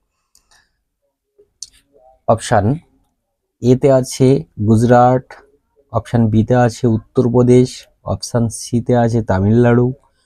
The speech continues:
অপশন ডিতে আছে পাঞ্জাব। তাহলে সঠিক উত্তর হবে তামিলনাড়ু।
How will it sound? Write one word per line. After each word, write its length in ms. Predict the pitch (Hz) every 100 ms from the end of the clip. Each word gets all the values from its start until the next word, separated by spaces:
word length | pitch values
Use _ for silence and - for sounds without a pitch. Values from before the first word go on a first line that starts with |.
| _ -
অপশন 420 | 82 - 104 101
ডিতে 260 | 101 110 117
আছে 300 | 110 170 202 _ _ _ _ -
পাঞ্জাব। 440 | 113 113 104 95 - - _ _ _ _ _ _ _ _ _
তাহলে 220 | - 98
সঠিক 360 | 92 - 107 127 131
উত্তর 240 | - 135 120
হবে 300 | 113 104 175 233 _ _ _ _ _ _ _ _ _ _ _ _ _ _ -
তামিলনাড়ু। 640 | 113 110 101 98 85 67